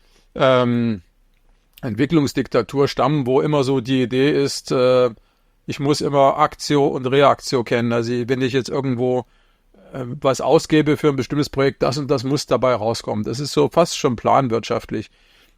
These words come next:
Die haben große Schwierigkeiten, ist mein Eindruck, ähm,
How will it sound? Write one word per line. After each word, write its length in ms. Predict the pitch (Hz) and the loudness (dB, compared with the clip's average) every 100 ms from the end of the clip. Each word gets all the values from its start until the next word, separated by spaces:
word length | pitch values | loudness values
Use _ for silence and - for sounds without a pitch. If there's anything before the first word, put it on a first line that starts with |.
| - | 0
Die 80 | 135 | 4
haben 200 | 139 135 | 4 2
große 340 | 135 180 156 | 2 2 2
Schwierigkeiten, 840 | - 156 165 151 - 135 139 135 | 0 2 4 4 2 0 0 -2
ist 160 | 139 131 | -4 -2
mein 220 | 131 127 | -2 -2
Eindruck, 500 | 117 131 127 127 - | -2 -2 0 -2 -2
ähm, 400 | 160 123 120 113 | -6 -4 -4 -8